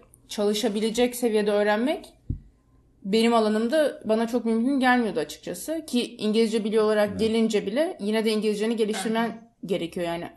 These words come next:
Speaker 1: her şekilde. O yüzden bence çok iyi bir karar verdik. Hani Barış'ın alanında çok
Speaker 2: Evet.
Speaker 1: bence sıkıntı değil ama bizim gibi alanlarda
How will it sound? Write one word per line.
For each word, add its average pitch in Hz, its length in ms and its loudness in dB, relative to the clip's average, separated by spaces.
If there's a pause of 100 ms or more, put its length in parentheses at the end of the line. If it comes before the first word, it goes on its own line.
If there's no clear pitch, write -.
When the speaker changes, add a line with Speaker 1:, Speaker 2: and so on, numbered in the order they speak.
(120)
Speaker 1:
her 185 160 -4
şekilde. 196 540 -6 (680)
O 220 160 4
yüzden 254 280 2
bence 254 220 2
çok 262 220 -2
iyi 226 120 2
bir 190 80 -2
karar 175 260 2
verdik. 196 300 -2
Hani 208 200 0
Barış'ın 208 300 -2
alanında 220 720 -2 (680)
çok 220 180 4
Speaker 2:
Evet. - 100 -8 (120)
Speaker 1:
bence 208 300 2
sıkıntı 226 400 -4
değil 285 140 -2
ama 269 280 2
bizim 220 300 0
gibi 214 160 0
alanlarda 202 800 0